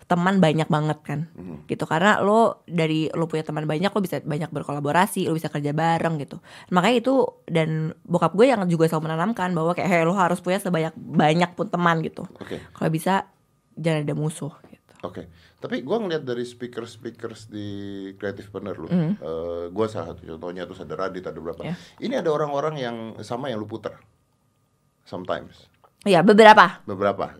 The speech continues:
Speaker 1: Beberapa jagoannya ya. Kayak lu, Radit.
Speaker 2: Oke, why?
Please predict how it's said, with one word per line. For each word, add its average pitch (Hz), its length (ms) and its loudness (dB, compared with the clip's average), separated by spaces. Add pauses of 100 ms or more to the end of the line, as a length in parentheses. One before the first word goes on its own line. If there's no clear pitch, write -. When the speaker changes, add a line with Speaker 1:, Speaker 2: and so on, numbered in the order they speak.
(100)
Speaker 1:
Beberapa 208 400 10
jagoannya 185 560 10
ya. 151 120 4 (340)
Kayak - 180 2
lu, 175 220 6 (180)
Radit. 165 600 2
Speaker 2:
Oke, - 180 -2
why? 110 260 2